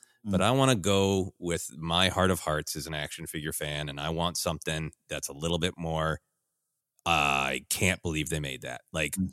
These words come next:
Speaker 1: that's on one side, like, of course they made that. But then on the other h-, hand, it's like, "Really? Did they
Speaker 2: Mm.
Speaker 1: make that? And I'm gonna buy, oh, I'm gonna buy two so I can take one out of the package?
Speaker 2: <laughs>
Speaker 1: All right,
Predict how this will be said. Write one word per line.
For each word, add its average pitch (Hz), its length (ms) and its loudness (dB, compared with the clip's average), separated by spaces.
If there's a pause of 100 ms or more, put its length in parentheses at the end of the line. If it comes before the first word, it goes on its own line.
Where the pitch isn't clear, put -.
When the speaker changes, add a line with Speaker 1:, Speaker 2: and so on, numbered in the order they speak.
Speaker 1:
that's 80 240 0
on 90 140 0
one 110 180 4
side, 113 320 6
like, 87 160 4
of 110 100 -4
course 190 240 2
they 123 100 8
made 85 200 4
that. 73 180 -4
But 104 80 0
then 113 160 4
on 160 60 4
the 139 80 8
other 127 140 8
h-, 113 180 2
hand, 135 200 8
it's 113 60 4
like, 107 240 6 (560)
"Really? 160 460 10 (340)
Did 123 120 4
they 170 100 12
Speaker 2:
Mm. - 20 8
Speaker 1:
make 156 160 8
that? 175 220 8
And 117 120 8
I'm 127 80 8
gonna 143 140 8
buy, 127 320 6
oh, 180 140 8
I'm 202 80 4
gonna 214 120 4
buy 127 200 4
two 156 320 4
so 160 120 2
I 107 60 6
can 95 140 4
take 135 180 2
one 147 100 4
out 151 40 8
of 143 80 4
the 131 40 0
package? 180 440 4
Speaker 2:
<laughs> - 60 0
Speaker 1:
All 349 120 10
right, 226 240 6